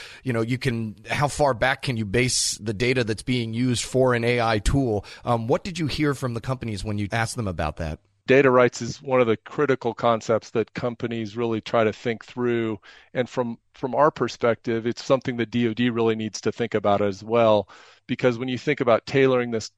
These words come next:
Speaker 2: this contracting approach, you need to understand what you're going to own. So if you're gonna organically development,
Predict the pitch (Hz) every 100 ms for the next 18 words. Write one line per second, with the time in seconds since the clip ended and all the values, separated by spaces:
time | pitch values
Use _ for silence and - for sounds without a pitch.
0 | - 110 - 120 117 131 123 - 127 -
1 | - 135 - - - _ _ _ _ 139
2 | 139 131 - - 127 117 - 139 127 123
3 | 120 113 _ _ 139 127 113 131 117 123
4 | 117 110 139 120 120 156 202 - 143 120
5 | - 131 123 120 - 117 117 120 123 -
6 | 120 107 107 104 113 110